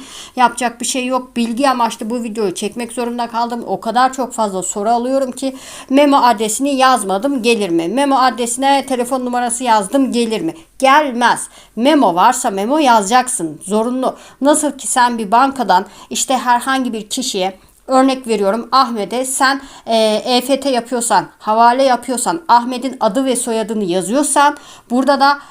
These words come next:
e, şeyi yazmak gerekiyor. Memo adresini yazmak gerekiyor arkadaşlar. Şimdi, e, ben size bir Stellar çekiş, e, çekim işlemini göstereyim. Sizler bu videodaki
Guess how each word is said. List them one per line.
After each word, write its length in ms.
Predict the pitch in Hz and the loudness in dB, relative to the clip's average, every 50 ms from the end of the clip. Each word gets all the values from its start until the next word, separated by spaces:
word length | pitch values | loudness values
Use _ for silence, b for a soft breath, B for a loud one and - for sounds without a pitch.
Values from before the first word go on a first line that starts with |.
| B - | B -4
e, 680 | 214 226 226 226 220 220 220 214 214 214 214 - - 233 | 0 2 2 4 2 2 2 0 0 -2 -4 -8 -12 -10
şeyi 400 | - - - 277 269 262 262 262 | -8 -4 -2 0 2 2 2 4
yazmak 480 | 262 240 240 214 214 247 247 233 - | 4 4 4 4 0 -2 -2 -4 -4
gerekiyor. 460 | - 226 214 214 214 214 - 226 185 170 | -4 -4 -2 -4 -4 -6 -6 -4 -2 -2
Memo 300 | 175 190 233 262 262 240 - | 0 0 2 2 2 2 4
adresini 460 | 233 240 226 208 226 214 - - 285 | 2 0 0 -2 -6 -8 -6 -4 -2
yazmak 460 | 269 233 214 208 190 220 247 247 254 - | 2 2 2 2 2 0 -2 -2 -2 -4
gerekiyor 420 | 202 190 202 196 202 - 247 220 | -4 -2 -2 -4 -4 -4 -2 0
arkadaşlar. 580 | 208 202 196 - 208 208 202 196 - 180 165 170 | 0 -2 -2 -4 -6 -4 -6 -6 -6 -8 -8 -8
Şimdi, 340 | - - 240 233 233 226 226 B B B B B - | -8 -8 -6 -6 -6 -6 -8 B B B B B -8
e, 400 | 214 214 214 208 208 208 208 202 214 | -4 -2 -2 0 0 -2 -2 0 4
ben 180 | 233 240 254 | 4 4 4
size 420 | 247 - - 233 247 254 262 247 226 | 2 -4 -6 -4 -2 -2 -2 -2 -4
bir 120 | 254 262 | -8 -8
Stellar 540 | 262 - - - - - 269 247 240 233 226 | -6 -6 -6 -8 -4 -2 -2 -2 0 -2 -4
çekiş, 600 | 233 - - 233 226 - - 202 - - - - | -6 -6 -8 -8 -8 -8 -8 -8 -8 -8 -6 -4
e, 260 | 214 214 208 196 202 | -4 -2 -2 -2 -4
çekim 360 | - - 240 240 - 269 262 | -6 -8 -6 -2 -2 -2 -2
işlemini 480 | 262 214 - - - 214 202 190 185 175 | -2 -6 -8 -6 -4 -4 -2 -2 -2 0
göstereyim. 640 | 196 208 208 - - 254 233 247 254 262 262 262 - - _ _ _ _ _ _ _ _ _ _ _ _ _ _ _ - - | -2 -2 -2 -4 -6 -6 -4 -2 -2 -4 -4 -8 -12 -18 _ _ _ _ _ _ _ _ _ _ _ _ _ _ _ -20 -14
Sizler 600 | - - - 220 214 196 220 240 240 240 233 208 | -10 -8 -6 -6 -4 0 2 2 2 2 0 -4
bu 160 | 240 262 269 247 | -4 -2 -2 -2
videodaki 640 | 254 190 208 208 185 190 185 185 - 262 254 262 | -2 -2 -2 -2 0 -2 -4 -4 -6 -6 -8 -8